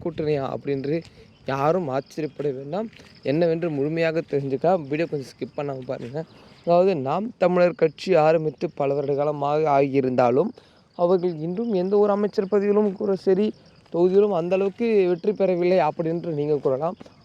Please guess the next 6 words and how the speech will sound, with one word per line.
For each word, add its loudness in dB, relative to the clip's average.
ஆனால் 0
அவர்களும் 0
ஒரு 2
சில 2
தொகுதிகளில் 0
அல்ல, 0